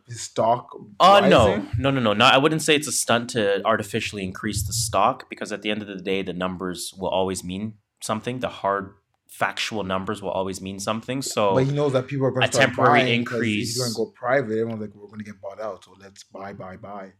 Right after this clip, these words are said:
Speaker 2: But the, the thing, unfortunately, is
Speaker 1: Or
Speaker 2: that a, a
Speaker 1: sell, buy.
Speaker 2: temporary increase just won't help you. It, it, it, you will be exposed. If
Speaker 1: Oh,
Speaker 2: you
Speaker 1: that's
Speaker 2: actually,
Speaker 1: true.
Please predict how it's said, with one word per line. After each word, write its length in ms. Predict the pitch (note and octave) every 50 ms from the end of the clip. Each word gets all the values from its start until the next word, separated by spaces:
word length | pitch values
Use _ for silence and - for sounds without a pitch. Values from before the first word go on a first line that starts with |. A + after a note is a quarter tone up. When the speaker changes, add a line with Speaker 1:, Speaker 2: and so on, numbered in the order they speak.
| _ _ _
Speaker 2:
But 120 | - G#2+ G2
the, 100 | G#2+ G2+
the 180 | F#2+ G#2+ A2
thing, 320 | G#2 - - B2+ B2 B2 A#2
unfortunately, 600 | G#2+ - - A2+ A2 - - A#2 G#2+ G2+ G2 G2
is 100 | F#2 -
Speaker 1:
Or 20 | G2+
Speaker 2:
that 80 | F#2+ F#2
a, 20 | F#2
a 40 |
Speaker 1:
sell, 80 | - A2
buy. 60 | -
Speaker 2:
temporary 580 | - - C3 B2+ A#2+ - B2+ B2 A#2 G#2+ G2 G#2
increase 560 | G#2+ A2+ - - - A2+ G2 F#2 F2+ - -
just 200 | - G#2 F#2+ -
won't 320 | F#2 F2 G2 G2+ G2 F2+
help 360 | - - G#2 G#2+ G#2 - - -
you. 160 | F#2+ F2 F2 _ _ _ _
It, 100 | - G2
it, 300 | F#2+ F2 E2 F2 - - _ _ -
it, 120 | G#2 F#2
you 240 | E2 F#2+ F#2+ G2 G2+
will 260 | F#2+ F#2+ G#2 G#2+ G#2+
be 160 | F#2+ G2 G#2 G2
exposed. 680 | F#2+ - - - - - G#2+ G#2 F#2 D#2+ - - - F2+
If 100 | G2+ G#2+
Speaker 1:
Oh, 40 | G#2+ G#2+
Speaker 2:
you 80 | G#2
Speaker 1:
that's 80 | G2+ G2 G#2 G#2+
Speaker 2:
actually, 300 | G#2 - - A#2+ A2 G2+
Speaker 1:
true. 100 | G2+